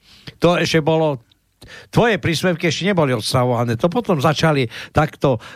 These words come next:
takto segregovať nejaké názory na Facebooku. A ja sa stále čudujem, že tieto názory, ktoré sú, le-, je sloboda tlače, sloboda vyjadrovania, veď to je tvoj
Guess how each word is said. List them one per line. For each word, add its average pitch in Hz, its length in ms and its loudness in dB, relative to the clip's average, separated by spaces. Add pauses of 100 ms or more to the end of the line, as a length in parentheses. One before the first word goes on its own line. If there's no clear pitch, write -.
(140)
takto 143 380 0
segregovať 175 1000 0
nejaké 147 320 0
názory 139 480 0
na 147 160 0
Facebooku. 156 560 0 (380)
A 147 100 6
ja 170 140 4
sa 160 160 0
stále 247 500 0 (220)
čudujem, 175 640 0
že 135 180 0
tieto 208 320 -2
názory, 160 720 0
ktoré 143 320 -2
sú, 170 300 -2
le-, 139 180 2
je 160 160 0
sloboda 208 480 0
tlače, 147 380 -2
sloboda 190 480 0
vyjadrovania, 139 800 0 (340)
veď 156 120 2
to 190 100 4
je 220 100 2
tvoj 269 200 0